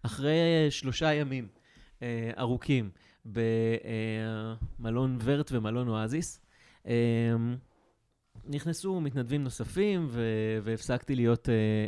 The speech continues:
אה, מתנדב של מועצה אזורית תמר, והייתי קצת, אה, רדיקל חופשי, ואמרתי, "אני אלך להמציא איזה משהו", והסתכלתי בחמ"לים, אה, וראיתי ש-, אה, אנשים כל הזמן אוספים, יש, יש לקטים כאלה שכבר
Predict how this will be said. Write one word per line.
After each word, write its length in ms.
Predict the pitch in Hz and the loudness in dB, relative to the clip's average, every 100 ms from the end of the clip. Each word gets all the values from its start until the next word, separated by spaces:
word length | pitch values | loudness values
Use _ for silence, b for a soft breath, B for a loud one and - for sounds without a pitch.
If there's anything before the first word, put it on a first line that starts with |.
| - | 0
אה, 60 | |
מתנדב 380 | 113 117 113 117 | -2 0 0 0
של 140 | 113 123 | -2 0
מועצה 320 | 113 110 123 | 0 0 0
אזורית 320 | 113 110 113 | 2 2 0
תמר, 340 | 147 196 226 185 | 2 4 4 4
והייתי 280 | 185 196 165 | 2 2 0
קצת, 320 | - 165 - | -2 0 2
אה, 220 | 151 139 131 B B B B | 4 4 0 B B B B
רדיקל 460 | 123 127 139 151 143 | 2 2 4 4 4
חופשי, 380 | - - - 175 | 2 -2 0 2
ואמרתי, 400 | 127 120 123 127 | 4 2 2 2
"אני 360 | 113 110 110 117 120 | 2 2 2 -2 0
אלך 240 | 117 - | 0 0
להמציא 300 | 120 110 120 | -2 0 0
איזה 160 | 113 107 | 2 2
משהו", 420 | 98 98 160 170 | 0 0 0 2
והסתכלתי 480 | 151 - 170 165 190 | 0 0 0 0 2
בחמ"לים, 720 | 135 131 123 131 143 135 127 | 0 0 2 4 4 4 2
אה, 60 | 117 113 113 113 | 0 0 0 0
וראיתי 460 | 110 113 120 151 165 | -2 -2 -4 -4 -4
ש-, 140 | 156 120 110 107 B B B B B | -2 0 2 0 B B B B B
אה, 240 | 117 113 113 | 0 2 4
אנשים 280 | 123 123 180 | 2 2 2
כל 160 | 165 170 | 4 4
הזמן 160 | 165 | 4
אוספים, 580 | 131 - - 143 127 113 | 0 -4 -4 0 0 0
יש, 140 | 113 120 | -2 -2
יש 300 | 107 - - | -6 -10 -12
לקטים 520 | - 110 127 190 190 | -10 -8 -8 -4 -4
כאלה 280 | 151 110 98 | -2 -4 -4
שכבר 420 | 98 - 120 131 | -8 -6 -4 -4